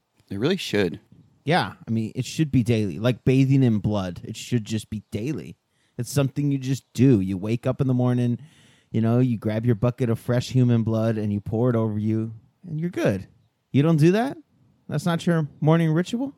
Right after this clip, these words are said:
Speaker 1: I've known you for a long time, but you still freak me the fuck out sometimes when you speak. <laughs>
Speaker 2: I mean, it's only, you know, during the Halloween season, right?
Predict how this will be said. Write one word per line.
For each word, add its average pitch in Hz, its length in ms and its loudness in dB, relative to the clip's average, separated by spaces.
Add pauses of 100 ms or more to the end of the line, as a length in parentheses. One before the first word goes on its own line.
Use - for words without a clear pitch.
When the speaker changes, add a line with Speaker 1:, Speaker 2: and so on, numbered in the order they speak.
(240)
Speaker 1:
I've 107 120 -4
known 107 360 2
you 151 100 2
for 110 260 -2
a 90 60 2
long 95 320 -4
time, 104 460 -8 (220)
but 87 220 -4 (420)
you 101 100 -10
still - 260 -2
freak - 460 -6
me 110 100 2
the 98 120 0
fuck - 280 -6
out 92 240 0
sometimes 90 580 -4
when 92 140 -2
you 90 80 0
speak. - 640 -8
<laughs> - 80 -8
Speaker 2:
I 196 60 2
mean, 214 160 6
it's - 200 2
only, 185 460 4 (160)
you 147 140 4
know, 104 160 2
during 147 260 2
the 123 80 0
Halloween 120 500 0
season, - 360 -10
right? 110 260 -6